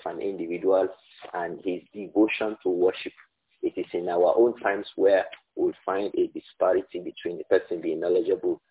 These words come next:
and then being worshipful. It's something that the early Muslims used to combine. Their knowledge was a motivation for them to, for devotion unto Allah subhanahu wa ta'ala.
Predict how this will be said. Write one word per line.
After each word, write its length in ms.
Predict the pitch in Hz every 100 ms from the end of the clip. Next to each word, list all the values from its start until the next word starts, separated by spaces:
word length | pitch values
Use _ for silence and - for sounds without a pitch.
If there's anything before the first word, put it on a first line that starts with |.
| _ -
and 120 | 80
then 200 | 82 78
being 200 | 87 87
worshipful. 540 | 90 - - - - - -
It's 120 | - _ -
something 460 | 107 113 113 107
that 160 | 90 87
the 140 | 87
early 220 | 104 98 101
Muslims 500 | 95 92 - 92 -
used 240 | 92 - -
to 60 | 80 -
combine. 520 | 80 - 82 82 78 - _ -
Their 200 | 85 82
knowledge 420 | 92 107 113 107 -
was 180 | 82 78
a 80 | 80
motivation 880 | 80 80 82 - 80 90 95 - 95 -
for 140 | - 80 -
them 300 | 92 90 90 _
to, 220 | 80 78 - _ _ _ _
for 240 | - 71 - -
devotion 580 | - - 92 - 104 - -
unto 260 | 90 -
Allah 360 | - - 85 80 - - - - -
subhanahu 800 | - - - 92 85 85 90 82 - _ _
wa 100 | - -
ta'ala. 300 | 82 90 82